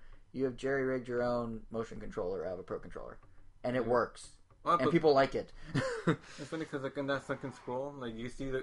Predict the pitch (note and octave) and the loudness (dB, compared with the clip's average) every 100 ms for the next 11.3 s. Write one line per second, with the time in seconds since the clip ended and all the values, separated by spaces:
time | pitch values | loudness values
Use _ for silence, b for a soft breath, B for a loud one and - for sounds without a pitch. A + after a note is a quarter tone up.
0 | - - A#2 - C3 A2 D#3 C#3 C#3 C3 | -4 -8 -8 -8 -12 -2 0 0 -2 -4
1 | B2+ - A#2+ A#2 A#2 A#2 - _ - - | -8 -6 -4 -2 -4 -8 -14 _ -20 -4
2 | A#2 A2 A2+ A2+ G#2+ A2+ C#3 D3 - A#2 | -4 -2 -6 -6 -8 -6 -6 -8 -4 -2
3 | C3 C3 C3+ - C3+ C3 A#2 G#2+ A#2+ A2+ | 0 0 -4 -8 -8 -8 -6 -4 -2 -4
4 | A2 - A2 A2 G#2+ G#2 G#2 - _ _ | -6 -8 -6 -4 -4 -6 -10 -14 _ _
5 | - A#2 G#2 F#2+ - G#2+ G#2+ - E3+ F#3+ | -4 0 0 -2 -4 -6 -6 -2 2 4
6 | F#3 G3 A#3 E3+ C#3 A#2+ A2+ A#2+ A2+ G#2 | 4 2 0 2 2 2 2 -2 -2 -2
7 | G2+ F#2 F2+ A2+ G2+ - A#2 A2+ A#2 G2+ | -4 -4 -8 -8 -8 -6 -4 -2 -4 0
8 | G#2+ G#2 F#2 G2+ F2+ G#2 F#2+ G2 F#2 F#2+ | 0 0 -2 -6 -6 -8 -8 -10 -6 -6
9 | - A#2 G#2+ E2+ G2 C#3 C#3+ A2 A2 _ | -4 -6 -4 -8 0 8 8 6 -2 _
10 | - - D3+ C3 C#3+ A#2+ A#2 A#2+ G#2+ G#2+ | -6 0 2 2 -2 -4 -4 -6 -12 -12
11 | G#2 G#2+ | -12 -14